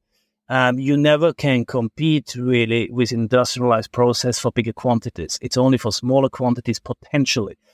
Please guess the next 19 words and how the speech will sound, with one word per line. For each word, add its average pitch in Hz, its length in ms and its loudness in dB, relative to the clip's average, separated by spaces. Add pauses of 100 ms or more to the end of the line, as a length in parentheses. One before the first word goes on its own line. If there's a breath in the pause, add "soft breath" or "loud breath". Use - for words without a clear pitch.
(160)
But 131 160 0
you 143 100 4
have 147 240 2
to 139 80 -6
adjust 135 380 0
the 127 60 -6
designing 160 580 2
because 123 260 -4
there's 123 180 -6
different 123 300 -8
finishings, 147 560 0
there's 113 180 0
different 120 340 -4
treatments 139 460 2
depending 131 440 0
on 113 160 2
materials 113 480 -2
you're 113 100 2
using. 104 420 -4